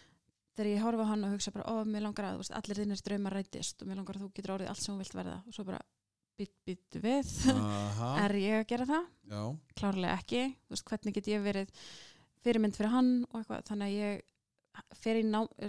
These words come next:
Speaker 1: námsleyfi frá störfum sem forstöðukona, sæki um, það kom allt í einu nýtt nám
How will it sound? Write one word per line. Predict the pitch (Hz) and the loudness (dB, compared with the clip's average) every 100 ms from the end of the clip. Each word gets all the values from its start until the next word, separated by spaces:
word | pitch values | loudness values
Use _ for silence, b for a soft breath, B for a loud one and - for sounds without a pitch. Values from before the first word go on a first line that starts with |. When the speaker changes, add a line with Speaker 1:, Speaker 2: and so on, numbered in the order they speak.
| 208 | -2
Speaker 1:
námsleyfi | 220 294 - - - 185 180 | 2 2 2 -2 -4 -8 -10
frá | - 233 202 - | -2 -2 -2 -6
störfum | - 226 202 175 | -6 -4 -2 -4
sem | - 190 - - _ | -6 -6 -8 -14 _
forstöðukona, | - 226 233 240 233 226 | -12 -8 -6 -4 -6 -6
sæki | - 226 226 202 220 | -6 -6 -4 -4 -2
um, | 214 B B B | -2 B B B
það | B | B
kom | 202 196 | -2 0
allt | - | 0
í | 233 | 0
einu | 220 | 2
nýtt | 208 262 - - 226 | 4 2 -2 -6 -2
nám | 233 - | 0 -2